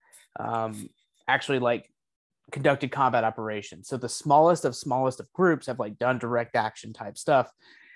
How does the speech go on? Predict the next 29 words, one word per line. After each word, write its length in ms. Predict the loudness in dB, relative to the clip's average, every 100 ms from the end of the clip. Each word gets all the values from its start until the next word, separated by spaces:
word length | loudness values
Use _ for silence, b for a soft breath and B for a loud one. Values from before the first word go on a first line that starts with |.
| b -6
And, 380 | -4 -4 -4 -6 -2
um, 280 | -2 -2 -6 2
but 320 | 6 6 4
whenever 260 | -2 0 2
I 40 |
go 80 | 4
to 80 | 4
a 40 |
V 140 | 2 -2
F 80 |
W, 300 | 0 0 0 0
everyone 400 | 0 2 -2 -2
there 340 | -2 0 0
has, 200 | -2 -6
like, 160 | -6 -6
mowed 320 | 0 2 2
down 220 | 2 2 0
people 220 | -8 -6
with 120 | -6
an 100 | -4
M 100 | -6
sixty. 540 | -4 -4 -4 -10 -12 -14 _ _ _ _ -6
You 100 | 0
know 80 | 2
what 80 |
I 40 | 2
mean? 300 | 0 -2 -4
So 160 | -4 -4
it's, 300 | -6 -16